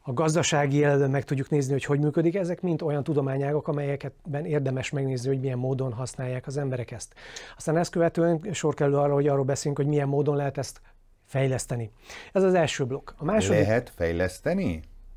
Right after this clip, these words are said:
Speaker 1: Igen.
Speaker 2: A, a spiritualitást kihagytad ebből a, a kérdéskörből. A spirik nem így hívják, hogy intuíció, hanem beszélgetek Istennel,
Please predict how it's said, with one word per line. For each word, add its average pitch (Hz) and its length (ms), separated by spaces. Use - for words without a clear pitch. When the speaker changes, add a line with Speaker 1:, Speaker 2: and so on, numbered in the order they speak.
Speaker 1:
Igen. 120 280
Speaker 2:
A, 95 80
a 95 260
spiritualitást 110 920
kihagytad 95 400
ebből 98 280
a, 85 520
a 82 80
kérdéskörből. 117 580
A 95 40
spirik 113 600
nem 120 200
így 87 120
hívják, 85 400
hogy 78 160
intuíció, 90 760
hanem 104 260
beszélgetek 85 580
Istennel, 107 680